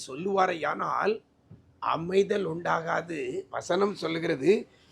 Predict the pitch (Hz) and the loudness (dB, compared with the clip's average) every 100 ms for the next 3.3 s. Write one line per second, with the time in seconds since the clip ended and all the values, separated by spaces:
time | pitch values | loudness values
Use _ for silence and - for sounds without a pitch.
0 | - - 170 226 202 262 262 269 294 247 | -20 -8 0 2 2 0 2 4 4 4
1 | 185 190 185 175 185 - 165 165 160 156 | 2 4 4 4 2 2 4 6 6 4
2 | 135 156 151 151 165 214 165 135 120 123 | -4 -8 -4 -2 2 2 2 -2 -4 -4
3 | 117 117 110 | -6 -6 -10